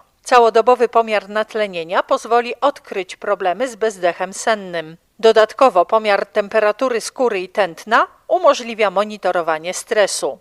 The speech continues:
Długi czas działania na baterii to jedna z cech, którą zegarki Huawei wyróżniają się na tle konkurencji.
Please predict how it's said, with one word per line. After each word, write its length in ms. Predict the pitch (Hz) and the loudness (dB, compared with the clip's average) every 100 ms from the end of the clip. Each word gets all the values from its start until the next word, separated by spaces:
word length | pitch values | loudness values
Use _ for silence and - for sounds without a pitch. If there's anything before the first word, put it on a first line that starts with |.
| _ _ | _ _
Długi 400 | 202 302 381 285 | 0 6 6 4
czas 260 | - 285 208 | 2 2 2
działania 460 | 214 233 254 240 196 | 2 4 4 0 0
na 120 | 190 | 2
baterii 680 | 202 - 190 180 202 269 320 | 2 2 2 2 -2 -8 -6
to 260 | - 208 | 2 2
jedna 400 | 202 254 247 214 | 2 -2 -2 -4
z 160 | 190 - | -4 -8
cech, 420 | - 285 359 - | 2 2 2 -6
którą 560 | - - 247 233 220 214 | -20 -8 -2 0 0 0
zegarki 520 | 208 208 269 330 233 | -2 0 0 0 -8
Huawei 440 | 208 269 330 233 196 | -2 0 2 0 0
wyróżniają 640 | 202 202 185 233 254 208 | -4 -4 -8 -6 -4 -4
się 200 | 208 202 | -4 -6
na 180 | 185 185 | -4 -6
tle 240 | - 196 | -4 -4
konkurencji. 920 | 185 180 180 220 220 185 170 - 180 | -2 -6 -6 -4 -2 -2 -8 -12 -14